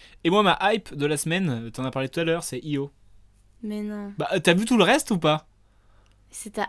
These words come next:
Speaker 2: hype,
Speaker 1: Ça,
Speaker 2: hein.
Speaker 1: c'est ce qui me hype le plus, bien sûr. Il y a eu un truc mystique, euh, autour de ça, quoi.
Speaker 2: Mystique.
Speaker 1: Ouais, il y a eu des
Speaker 2: Non, ça va vite redescendre,
Speaker 1: J'en ai
Speaker 2: je te le
Speaker 1: entendu
Speaker 2: dis.
Speaker 1: parler, quoi. Toi, tu m'en parles.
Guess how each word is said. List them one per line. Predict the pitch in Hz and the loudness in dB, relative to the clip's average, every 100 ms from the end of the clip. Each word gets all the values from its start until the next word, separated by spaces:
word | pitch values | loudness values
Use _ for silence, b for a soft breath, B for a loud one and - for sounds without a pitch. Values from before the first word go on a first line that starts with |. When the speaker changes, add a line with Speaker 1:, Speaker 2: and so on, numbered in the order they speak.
| - | -4
Speaker 2:
hype, | 277 269 | -6 2
Speaker 1:
Ça, | 190 | 4
Speaker 2:
hein. | 277 | 4
Speaker 1:
c'est | 196 | 2
ce | |
qui | - | 2
me | 143 135 | 4 4
hype | 147 | 4
le | 214 | 2
plus, | - 262 | 2 0
bien | 151 | 0
sûr. | 196 - 262 | 0 0 -2
Il | |
y | 139 | -2
a | |
eu | 131 | -2
un | 127 127 123 | -2 -2 -6
truc | - 165 - | -8 -8 -4
mystique, | 143 160 175 - 240 160 | -2 -2 -4 -6 -4 -2
euh, | 139 | 0
autour | 135 135 - 160 | 0 -2 -4 -6
de | 160 | -6
ça, | - 240 | -6 -8
quoi. | - 131 - | -10 -12 -4
Speaker 2:
Mystique. | 247 269 - - 294 - - | -2 -2 -6 -10 -10 -12 -6
Speaker 1:
Ouais, | 147 254 277 135 | -2 0 0 0
il | |
y | 127 | 2
a | |
eu | 131 135 | 0 0
des | 135 127 127 | -4 -4 -4
Speaker 2:
Non, | 127 | -4
ça | 131 | -4
va | 135 | -6
vite | 202 226 | -6 -8
redescendre, | 233 220 - 214 | -6 -6 -6 -6
Speaker 1:
J'en | 135 131 | -2 0
ai | |
Speaker 2:
je | |
te | 135 | 0
le | |
Speaker 1:
entendu | 214 143 | 0 0
Speaker 2:
dis. | 139 | 0
Speaker 1:
parler, | 180 247 233 | 2 2 0
quoi. | 196 147 | -2 -6
Toi, | 135 135 | -6 -8
tu | 131 | -6
m'en | 123 | -6
parles. | - 202 208 151 | -2 2 2 2